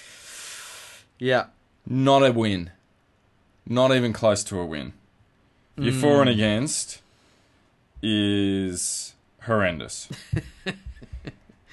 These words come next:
Speaker 1: Yeah.
Speaker 2: Not even a win. I think you're bringing down the whole podcast by not even
Speaker 1: Well, I did draft all para players, and that my
Speaker 2: Mm.
Speaker 1: fortunes tie, kinda tie in with the Eels' fortunes. And then I traded like crazy to get rid of them, but you can only do two trades a week.
Speaker 2: Yeah, that's right.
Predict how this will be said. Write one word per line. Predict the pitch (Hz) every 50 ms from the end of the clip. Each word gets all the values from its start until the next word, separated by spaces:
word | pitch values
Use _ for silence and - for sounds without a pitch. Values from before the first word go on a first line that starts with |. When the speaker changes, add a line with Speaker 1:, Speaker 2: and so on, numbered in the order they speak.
| - - - - _ _ _ _ - 120
Speaker 1:
Yeah. | 131 131 127 127
Speaker 2:
Not | 175 202 247 269
even | 269 247
a | 220 185
win. | 160 180 220 202 139 123
I | 120 143
think | 135 160 208 214
you're | 208 170
bringing | - 170 165 156
down | 139 131 127 117
the | 113 110
whole | 123 113 -
podcast | - - - - - 120 85 87 - -
by | 98 104 107
not | 104 107 107 107
even | 107 107 98 101 107 101 98 95 92
Speaker 1:
Well, | 92 147 151 147 147 147 147 -
I | - 165 175
did | 180 196 202 202 175
draft | - 185 165 156 156 - -
all | 156 147
para | 131 - 127 123 120 127 131 -
players, | - - 104 92 90 76 71 71 - - - - - - - -
and | 117 113 123
that | 127 127 120 - _ _ _ _ _ _ _ - -
my | - 120 135 139
Speaker 2:
Mm. | 127 113
Speaker 1:
fortunes | 113 175 180 190 185 - 170 156 143 127 113 - _ _ _
tie, | - - 151 143 147 143 127
kinda | - - 151 143 143 135
tie | 120 - - 139 131 127 123
in | 127 123 123 123 123 120 120 117 117 113 - - - _ _ _ _ _ _ _ _ _
with | - 127 127 120 -
the | - 117 101
Eels' | 113 113 113 113 117 107
fortunes. | - - 113 101 101 98 - - 104 101 104
And | 127 135
then | 147 156
I | 165 160
traded | 156 - - 156 143 151 175 170 160 143
like | 131 113 - -
crazy | - - 127 120 127 139 135 127 117 101
to | 104 - 117
get | 101 110 95 87
rid | 110 117 127
of | 127 120 -
them, | 117 101 95
but | 101 87
you | 104
can | - 135
only | 131 131 127 110
do | 98 98 92
two | 92 - - 107 98
trades | 101 - 98 90 90 90
a | 92
week. | 90 92 92 95 - -
Speaker 2:
Yeah, | - 110 104 98 95 90
that's | 90 87 - -
right. | 92 92 87 80 -